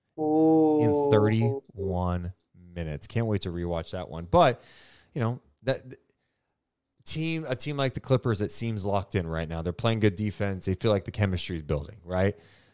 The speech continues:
Speaker 2: The
Speaker 1: Yeah.
Speaker 2: Celtics have even more of that, right? They, they have the, the core that's been there, but they also added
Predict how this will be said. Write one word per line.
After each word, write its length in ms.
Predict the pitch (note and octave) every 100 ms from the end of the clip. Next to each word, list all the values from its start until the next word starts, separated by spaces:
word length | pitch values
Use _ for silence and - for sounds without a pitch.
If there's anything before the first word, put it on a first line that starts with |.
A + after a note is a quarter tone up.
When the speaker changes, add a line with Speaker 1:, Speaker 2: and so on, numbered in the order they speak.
| _
Speaker 2:
The 80 | -
Speaker 1:
Yeah. 100 | C#3+
Speaker 2:
Celtics 380 | D#3+ B2+ A#2 -
have 480 | - G#2+ F2+ E2+ - _
even 240 | B2 G#2+ F#2
more 360 | F#2+ A2+ G#2
of 100 | F2
that, 200 | E2 C#2 -
right? 360 | G2 G2+ F#2+ F#2+
They, 200 | A#2+ - - _ -
they 120 | B2+
have 360 | A2 C3+ B2
the, 120 | A#2 A2+
the 200 | G2+ G#2+
core 320 | - B2 A2+
that's 160 | G2
been 420 | - F#2 - A#2+ B2
there, 220 | C3+ C3+
but 160 | A2+
they 100 | G#2
also 400 | G#2 G#2 G#2 G2+ -
added 520 | G2 G2 F2 E2 D#2+